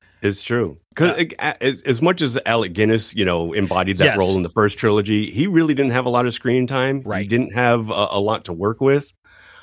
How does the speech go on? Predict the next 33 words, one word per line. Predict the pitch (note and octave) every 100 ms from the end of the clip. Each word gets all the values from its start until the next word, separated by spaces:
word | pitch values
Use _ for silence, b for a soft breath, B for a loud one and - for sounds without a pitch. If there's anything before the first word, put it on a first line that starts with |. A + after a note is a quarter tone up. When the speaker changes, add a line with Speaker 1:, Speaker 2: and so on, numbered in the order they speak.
| B -
Speaker 1:
Um, | F2+ F2 E2+ E2 E2 -
e-, | C#3+ A#2+
even | A2 G#2+ F2+
he | F2+ G2+
said, | - D#2+ D#2 D#2+
like, | E2 -
you | F2+
know, | D#2+
"The | F2+
lines | F#2 G2 F#2+
were | F2+
garbage." | E2 F2+ F2 D#2 G2
He | F#2
thought | F2+
he | F2
was | F2
making | F#2+ F#2 F2
a |
kiddie | D#2 G2+ F2
movie. | E2+ E2 D#2+
So | -
I | D#3
Speaker 2:
Yes, | C3+ A2+
Speaker 1:
don't | A2
really | G2
think | C3
he | C3+
was | G#2
Speaker 2:
yes. | G2
Speaker 1:
giving | A2+ G2
his | F#2+
all | F2 G#2 G#2 F#2+
anyway. | G#2+ A2 A2 A#2+